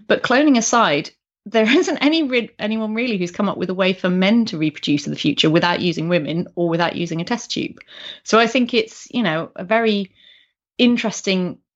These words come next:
thing to look at. And it's, you've kind of got this, either they're really, really weak or they're really, really powerful. You never kind of have one in the middle. And I think it's because that it's something that men just cannot do physically, um, unless,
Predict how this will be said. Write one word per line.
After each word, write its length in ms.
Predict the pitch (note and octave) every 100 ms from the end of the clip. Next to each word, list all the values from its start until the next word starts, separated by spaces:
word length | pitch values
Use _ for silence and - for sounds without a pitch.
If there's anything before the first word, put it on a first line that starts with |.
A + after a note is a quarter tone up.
| _
thing 260 | - G3+
to 120 | F#3 G3
look 260 | A3 A3
at. 300 | - - - -
And 160 | G3 F#3+
it's, 340 | - - - -
you've 160 | A#3
kind 200 | - A#3+
of 60 | A3
got 180 | - -
this, 180 | G3 G#3
either 360 | G3 F#3 F3 -
they're 140 | F3+ F3+
really, 300 | G#3 G3+ F#3+
really 200 | G3 F3
weak 460 | G3+ C#3+ C#3 - - _ _ -
or 120 | G3
they're 140 | F#3
really, 180 | F#3 F#3
really 180 | F3+ F#3
powerful. 460 | F#3 A3+ G3 - D#3
You 100 | F3+
never 160 | F#3+
kind 200 | - F3
of 60 | F3
have 340 | F#3 E3+ D#3+ - _ _ _
one 260 | F#3 F#3 F3
in 140 | F3
the 60 | F3+
middle. 280 | G3+ E3 D3
And 100 | D#3+
I 60 | F3
think 220 | F#3 -
it's 100 | -
because 320 | F3+ F#3+ F3
that 260 | F3 - -
it's 320 | F#3+ - - -
something 320 | G3 F#3+ F3+
that 80 | F#3+
men 240 | G3 F#3+
just 240 | G3 - -
cannot 320 | A3 G#3 -
do 340 | G3+ C#4+ D3 -
physically, 640 | - C4+ - - A#2+ - - - - -
um, 260 | F3 F3+ F3
unless, 640 | F3+ F#3 F3+ - - -